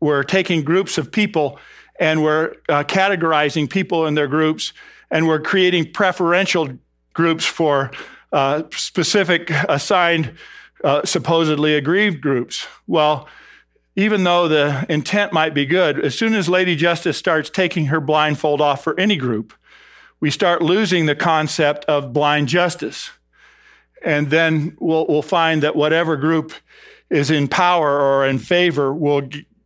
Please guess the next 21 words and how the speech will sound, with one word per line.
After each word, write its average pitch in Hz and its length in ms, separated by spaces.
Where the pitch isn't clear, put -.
will 147 200
be 143 220
given, 143 400
uh, 135 460
be-, 165 180
uh, 160 160
preference, 170 840
preferential 170 640
treatment 143 540
under 143 420
justice. 170 400
We 190 140
need 208 200
Lady 170 340
Bli-, 165 520
Justice 170 420
to 156 100
keep - 300
her 170 140
blindfold 160 640
on. 131 400